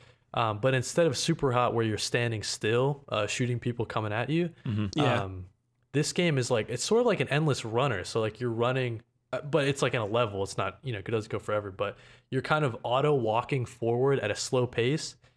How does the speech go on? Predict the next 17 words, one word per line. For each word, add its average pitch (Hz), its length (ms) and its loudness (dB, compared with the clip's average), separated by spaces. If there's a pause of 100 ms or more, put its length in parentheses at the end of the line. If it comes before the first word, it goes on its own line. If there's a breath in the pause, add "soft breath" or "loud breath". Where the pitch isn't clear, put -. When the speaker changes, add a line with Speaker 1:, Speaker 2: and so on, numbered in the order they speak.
(140)
Speaker 1:
and 110 160 -6
people 143 260 0
are 110 60 2
popping 127 360 0
around 117 240 0
cover, 127 320 2
and 107 160 0
you 110 80 -6
just, 110 280 -4
like, 98 240 -2 (520)
y-, 131 140 -6
you're 160 180 2
kinda 202 220 2
like 156 140 4
John 151 320 6
Speaker 3:
Oh, - 20 2
that's 170 220 4